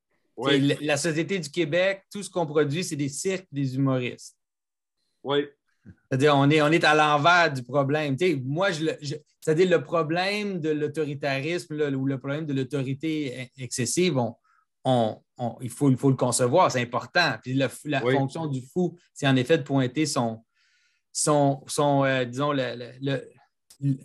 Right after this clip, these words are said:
Speaker 2: l'absurdité du roi qui se prend pour Dieu, disons, là, ou le roi qui
Speaker 1: Oui.
Speaker 2: se, qui se prend pour étant tout suffisant. Mais en ce moment, notre problème au Québec, en tout cas, ça n'a pas
Speaker 1: Oui.
Speaker 2: été ça. Disons, dans les derniers <laughs> vingt, vingt, trente ans, là, c'est plutôt le, le règne du clown, là.
Speaker 1: Oui, c'est le règne du clown.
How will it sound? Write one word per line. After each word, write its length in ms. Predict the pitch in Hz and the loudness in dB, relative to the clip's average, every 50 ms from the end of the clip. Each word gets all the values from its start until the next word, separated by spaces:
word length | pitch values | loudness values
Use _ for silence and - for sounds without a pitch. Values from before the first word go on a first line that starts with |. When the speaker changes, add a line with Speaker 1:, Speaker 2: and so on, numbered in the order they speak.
| - - - | -14 -10 -2
Speaker 2:
l'absurdité 800 | 139 143 147 143 - - 170 165 151 139 120 110 - 170 175 175 | 2 2 2 2 4 4 6 6 4 4 0 0 4 4 4 6
du 120 | 143 127 | 4 2
roi 280 | 143 131 135 151 151 156 | 0 2 4 4 4 2
qui 100 | 151 - | 0 -2
se 80 | - 135 | -6 -6
prend 240 | 117 - - 139 135 | -6 -4 -4 -4 -4
pour 180 | 131 131 127 | -4 -6 -8
Dieu, 300 | 113 107 117 156 214 262 | -8 -6 -4 -4 -4 -4
disons, 320 | 214 151 143 147 185 233 240 | -4 -6 -8 -8 -8 -6 -6
là, 120 | 202 165 143 | -2 -2 -2
ou 100 | 131 127 | 0 0
le 140 | 123 123 | 0 -2
roi 240 | 120 120 131 143 147 | -2 0 0 0 0
qui 80 | 143 107 | -2 -4
Speaker 1:
Oui. 140 | 107 120 117 | -6 -6 -6
Speaker 2:
se, 60 | - 123 - | -8 -10 -14
qui 120 | _ - | _ -6
se 100 | 131 131 | -4 -4
prend 280 | 123 - 131 143 147 139 | -2 0 0 0 -2 -2
pour 140 | 139 123 123 | -2 -4 -4
étant 280 | 123 123 - 131 131 123 - _ _ _ _ - | -4 -2 -2 -4 -4 -4 -8 _ _ _ _ -2
tout 100 | 139 135 | -2 -2
suffisant. 460 | 139 - - - 131 123 147 196 240 | -2 -4 -6 -6 -2 2 2 4 4
Mais 120 | 175 143 | 4 4
en 40 | 131 | 2
ce 100 | - 156 | 2 2
moment, 240 | 143 160 185 190 185 190 - _ _ _ _ - | 2 2 2 2 0 -2 -8 _ _ _ _ 2
notre 220 | 151 185 190 190 | 4 4 4 4
problème 440 | - 165 156 147 156 180 196 190 175 | 2 2 2 4 2 2 0 0 0
au 60 | 147 | -2
Québec, 300 | 139 151 147 160 170 170 | -2 0 0 0 0 0
en 80 | 147 139 | -2 -2
tout 60 | 143 | -2
cas, 80 | 170 | -4
ça 120 | 160 - 131 | -2 -2 -4
n'a 40 | 123 | -4
pas 120 | - 139 | -2 -2
Speaker 1:
Oui. 80 | 135 143 | 0 0
Speaker 2:
été 100 | 131 123 | 0 -2
ça. 220 | 120 - 127 113 - - | -4 -8 -12 -12 -14 -18
Disons, 220 | _ _ 131 127 | _ _ -8 -6
dans 80 | 127 127 | -4 -2
les 140 | 131 131 135 | 0 0 2
derniers 400 | 135 143 147 151 151 156 208 196 | 2 2 2 4 4 2 2 2
<laughs> 0 | |
vingt, 320 | 156 165 170 160 156 156 147 | 2 0 0 0 0 -2 -2
vingt, 240 | 143 151 156 156 | -2 -2 -2 -2
trente 340 | 147 151 143 143 135 131 135 165 | -4 -4 -4 -2 -4 -2 -2 -2
ans, 140 | 185 214 | -2 -2
là, 140 | 196 175 190 - _ _ _ _ _ | -4 -6 -10 -14 _ _ _ _ _
c'est 200 | - - 143 135 | -4 -2 0 0
plutôt 340 | - - 131 - 156 151 156 | 0 -2 -2 0 2 4 4
le, 220 | 147 131 127 123 123 - _ _ _ | 4 2 2 0 -4 -8 _ _ _
le 80 | 139 147 | -2 0
règne 280 | 143 139 170 175 170 | 2 2 2 0 0
du 120 | 143 131 123 | -2 -4 -6
clown, 420 | - - 143 139 135 120 117 120 | -6 -4 -2 -2 -2 -2 -6 -10
là. 140 | 123 123 120 - _ _ _ _ _ _ _ _ _ | -14 -16 -18 -20 _ _ _ _ _ _ _ _ _
Speaker 1:
Oui, 240 | - 151 160 170 170 - | 0 2 2 2 2 -2
c'est 160 | - - 135 | -4 -4 -2
le 120 | 123 123 | 0 0
règne 240 | 123 127 139 147 139 | 0 0 0 -2 -2
du 100 | 127 127 | -6 -8
clown. 340 | - - 135 127 127 127 | -6 -2 0 0 0 0